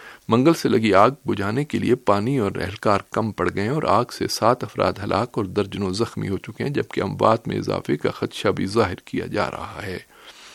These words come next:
امریکی میڈیا کا کہنا ہے کہ متاثرہ علاقوں میں ایک لاکھ کے قریب صارفین بجلی سے محروم ہو گئے ہیں۔ اب تک دس ہزار کے قریب املاک اور عمارتیں راکھ کے ڈھیر میں تبدیل ہو چکی ہیں۔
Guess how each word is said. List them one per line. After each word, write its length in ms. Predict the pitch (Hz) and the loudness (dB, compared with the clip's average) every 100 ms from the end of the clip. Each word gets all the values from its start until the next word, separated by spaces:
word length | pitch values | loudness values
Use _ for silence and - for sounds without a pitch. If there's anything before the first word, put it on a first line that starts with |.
| - _ - - - - - | -20 _ -20 -20 -20 -18 -2
امریکی 400 | 131 131 143 175 | 4 6 6 6
میڈیا 320 | 147 131 165 | 6 8 8
کا 120 | 151 | 8
کہنا 280 | 123 123 131 | 4 4 6
ہے 60 | 160 | 4
کہ 100 | 143 | 2
متاثرہ 440 | 120 117 - 123 | 4 4 4 6
علاقوں 400 | 113 107 110 147 | 8 8 4 2
میں 120 | 135 | 2
ایک 180 | 113 - | 2 2
لاکھ 220 | 104 104 | 2 2
کے 120 | - | 0
قریب 300 | 110 110 113 | -2 -2 -2
صارفین 520 | - 104 107 110 117 104 | 0 0 0 -4 -6 -4
بجلی 280 | 107 117 | -4 -4
سے 140 | 127 110 | -2 -2
محروم 420 | 98 98 120 92 | -2 0 -2 -2
ہو 120 | 95 | -4
گئے 140 | 101 123 | -2 0
ہیں۔ 100 | 165 | 0
اب 120 | - | -2
تک 140 | 120 | -6
دس 300 | 104 113 - | -4 -4 -4
ہزار 280 | 107 104 113 | 0 2 2
کے 140 | 117 | 0
قریب 320 | 113 113 110 101 | -4 -2 -2 -4
املاک 460 | 107 101 107 - | -2 0 0 0
اور 80 | 110 | -2
عمارتیں 440 | 104 101 98 - 117 | 0 -2 -2 -2 0
راکھ 280 | 110 117 - | 0 0 -2
کے 100 | 107 | -2
ڈھیر 220 | 101 120 | 0 -2
میں 140 | 98 101 | -2 -4
تبدیل 360 | 107 101 113 92 | -4 0 0 0
ہو 100 | 95 | -8
چکی 360 | 107 - 101 | -10 -8 -4
ہیں۔ 240 | 92 95 | -2 -2